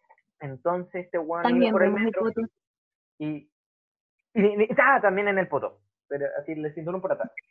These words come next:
Speaker 1: Y claro, eh, eh, claro, por ejemplo, llegaba a pedir, no sé, dirección, y las mujeres, ¿cachai? Así, normal, pero cuando se iba, ahí le pegaban una mirada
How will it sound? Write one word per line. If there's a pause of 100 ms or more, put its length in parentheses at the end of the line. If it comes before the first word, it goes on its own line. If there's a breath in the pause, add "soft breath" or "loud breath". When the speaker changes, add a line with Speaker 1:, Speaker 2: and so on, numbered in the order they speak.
(140)
Speaker 1:
Y
claro,
eh, (120)
eh,
claro,
por
ejemplo,
llegaba
a
pedir,
no
sé, (160)
dirección, (520)
y
las
mujeres, (440)
¿cachai?
Así, (140)
normal, (400)
pero
cuando
se
iba, (280)
ahí (400)
le
pegaban
una
mirada